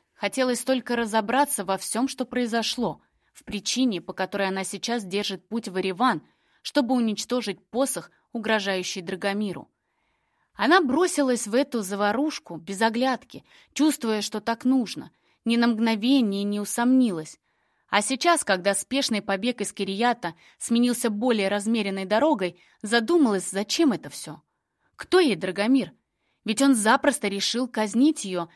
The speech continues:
даже не попытавшись понять и разобраться. И кто ей все эти люди? Почему она решила вдруг отправиться в путь с ними? Зоран — извечный и ненавидимый ею враг.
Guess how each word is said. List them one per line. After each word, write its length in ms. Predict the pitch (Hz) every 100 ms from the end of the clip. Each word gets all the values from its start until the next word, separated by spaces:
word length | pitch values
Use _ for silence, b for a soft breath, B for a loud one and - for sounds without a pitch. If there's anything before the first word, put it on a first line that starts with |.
| b b
даже 480 | 175 202 240 226 180
не 120 | 185
попытавшись 880 | 190 196 214 - 202 233 - 190 -
понять 500 | 196 190 180 208 233
и 40 |
разобраться. 760 | 220 214 214 240 247 - 151 - _ _ _ _ _ _
И 120 | 240
кто 260 | 233 - 320
ей 180 | 285 240
все 280 | - 254
эти 160 | 277 -
люди? 460 | 190 208 233 - - _ _ _
Почему 360 | - - 302 349
она 180 | 302 294
решила 400 | 277 - 339 240
вдруг 280 | 196 311
отправиться 600 | 240 214 262 294 - -
в 120 | 214 -
путь 260 | 269 339
с 100 | -
ними? 420 | 190 175 165 160 _ _ _ _ _ _ _ _ -
Зоран — 540 | 185 269 294 196 170 _ -
извечный 640 | 214 202 254 - 233 208
и 140 | 214
ненавидимый 760 | 202 202 185 175 220 220 208 190
ею 360 | 175 214 208 170
враг. 460 | 175 175 202 _